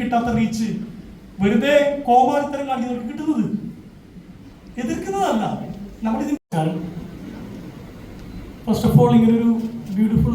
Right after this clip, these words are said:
ഇനിഷ്യേറ്റീവ് എടുത്ത ഇതിന്റെ പിന്നിൽ പ്രവർത്തിച്ച ആളുകൾക്ക് വലിയൊരു കൺഗ്രാജുലേഷൻസ്. It's a, it's a big deal. വലിയ കാര്യമാണ്. നിങ്ങൾക്ക് രണ്ട് തരത്തിൽ ഇന്നത്തെ ഈ പ്രോഗ്രാമിൽ പങ്കെടുക്കാം. ഞാനിവിടെ നിന്ന് നിങ്ങളൊക്കെ നോക്കുകയായിരുന്നു. എല്ലാവരും, ഇവിടെ ഇരിക്കുന്ന എല്ലാവരെയും ഞാൻ നോക്കുകയായിരുന്നു.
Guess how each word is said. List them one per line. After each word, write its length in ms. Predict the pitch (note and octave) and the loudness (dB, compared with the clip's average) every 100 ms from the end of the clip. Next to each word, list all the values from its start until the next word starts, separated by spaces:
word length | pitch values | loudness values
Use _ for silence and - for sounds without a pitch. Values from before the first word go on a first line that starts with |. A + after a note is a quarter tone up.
| A3+ | 0
ഇനിഷ്യേറ്റീവ് 440 | G#3+ G3+ G#3+ G3 A3 | -4 -4 -6 -6 -6
എടുത്ത 200 | G#3 G#3 G3+ G3+ G3+ | -6 -8 -8 -8 -8
ഇതിന്റെ 200 | G3 G3+ | -6 0
പിന്നിൽ 200 | G#3 G#3+ G#3+ | 0 0 -2
പ്രവർത്തിച്ച 360 | G#3 G3+ A3+ A#3 | -6 -8 -6 -2
ആളുകൾക്ക് 380 | G#3 G#3 G3 G#3+ G#3 - F#3 | -2 -4 -6 -8 -8 -8 -6
വലിയൊരു 300 | F#3+ G3+ G3+ - | -4 -4 -6 -6
കൺഗ്രാജുലേഷൻസ്. 720 | F#3 F3+ F#3 F#3 E3 A#3 - - - - - | -6 -2 -2 -2 -4 -8 -8 -12 -16 -18 -16
It's 120 | E3 | -12
a, 40 | F3+ - - | -12 -12 -14
it's 120 | - | -10
a 20 | G#3+ | -8
big 100 | F#3+ G3 | -6 -4
deal. 160 | A3+ - - - - - - - | -4 -8 -14 -18 -18 -20 -20 -10
വലിയ 180 | G3+ G#3 G3+ | -4 0 2
കാര്യമാണ്. 380 | F#3 F#3+ D#3 F3 - - - - - - - - - - - - - - | 2 2 -2 -4 -8 -16 -18 -18 -20 -20 -18 -16 -16 -16 -16 -18 -16 -4
നിങ്ങൾക്ക് 260 | A#3+ B3 C#4+ | 0 2 4
രണ്ട് 180 | C4+ C#4 D#4 | 4 4 2
തരത്തിൽ 260 | D4+ C#4+ C#4+ | 2 2 0
ഇന്നത്തെ 200 | C4+ C4+ | 0 -2
ഈ 20 | A#3 | 0
പ്രോഗ്രാമിൽ 340 | A#3+ A3 A3+ A3+ | 4 4 4 4
പങ്കെടുക്കാം. 340 | G3 F3 D3 - G3 | 0 -2 -2 -2 0
ഞാനിവിടെ 260 | G#3 G#3+ | 4 4
നിന്ന് 120 | A#3 A#3 | 4 2
നിങ്ങളൊക്കെ 380 | A#3+ A#3 A#3 B3+ | 2 0 -2 -2
നോക്കുകയായിരുന്നു. 500 | A3 A3+ A3+ F#3 A3 - - - - | -2 0 -2 -2 -6 -8 -12 -14 -4
എല്ലാവരും, 540 | A3 C4 D4 D4 A3+ G#3+ | -2 0 0 2 2 0
ഇവിടെ 120 | A#3 | -6
ഇരിക്കുന്ന 200 | A#3+ B3 A#3+ | -6 -4 -6
എല്ലാവരെയും 680 | B3 C#4 C#4+ C#4+ C#4 B3+ A#3+ | -6 -6 -2 2 4 4 4
ഞാൻ 80 | A3+ | 2
നോക്കുകയായിരുന്നു. 460 | G#3 G#3 D#3+ C3+ | 2 0 -2 -2